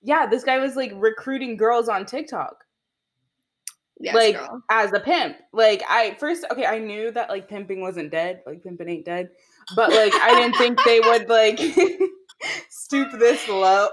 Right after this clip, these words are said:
Speaker 1: Like, is it even that low? Because, like, the comments would have you thinking otherwise. Like, these people don't know that they're gonna, like, this happens to so many people, apparently. 'Cause I was doing a little research, and I was like, "Damn, a lot of people get caught up in, like, the pimping lifestyle,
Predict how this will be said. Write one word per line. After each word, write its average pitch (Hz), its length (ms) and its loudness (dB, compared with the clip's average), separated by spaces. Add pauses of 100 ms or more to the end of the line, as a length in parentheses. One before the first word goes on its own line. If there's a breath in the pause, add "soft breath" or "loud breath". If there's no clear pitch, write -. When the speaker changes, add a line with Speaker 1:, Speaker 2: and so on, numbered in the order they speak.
Speaker 1:
Like, 330 260 0
is 339 120 -2
it 339 80 -2
even 311 260 -6
that 254 260 0
low? 240 280 2
Because, 262 340 -8
like, 240 240 -6
the 226 140 -2
comments 277 500 -4
would 262 120 -4
have 226 220 -4
you 220 120 -16
thinking 208 340 -12 (100)
otherwise. 220 680 0
Like, 202 300 -6 (420)
these 269 240 -4
people 277 340 -2
don't 233 360 2
know 214 320 2
that 214 200 0
they're 220 120 0
gonna, 226 180 -2 (160)
like, 240 240 -2 (240 soft breath)
this 339 160 -2
happens 311 380 0
to 330 120 -6
so 285 240 0
many 285 240 -2
people, 294 480 0
apparently. 262 680 -4
'Cause 233 140 -12
I 262 80 -2
was 254 180 -6
doing 269 160 -6
a 254 100 0
little 233 280 2
research, 330 580 -6
and 330 80 -6
I 330 60 0
was 285 100 -4
like, 254 240 -4
"Damn, 190 260 -6
a 170 40 -6
lot 175 180 -6
of 208 60 -8
people 214 180 -4
get 202 160 -8
caught 175 260 -4
up 185 220 -4
in, 175 120 -10
like, 170 160 -10
the 175 60 -20
pimping 185 300 -16
lifestyle, 185 640 -4